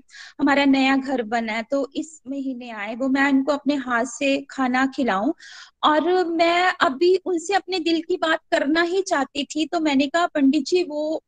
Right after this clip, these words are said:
खाना मैं आपको कल टिफिन में डाल के दे जाऊं?"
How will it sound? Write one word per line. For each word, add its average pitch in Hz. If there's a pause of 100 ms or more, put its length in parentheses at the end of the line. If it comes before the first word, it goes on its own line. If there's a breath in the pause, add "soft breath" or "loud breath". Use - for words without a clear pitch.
(120)
खाना 269
मैं 285
आपको 285
कल 311
टिफिन 285
में 302
डाल 247
के 285
दे 285
जाऊं?" 320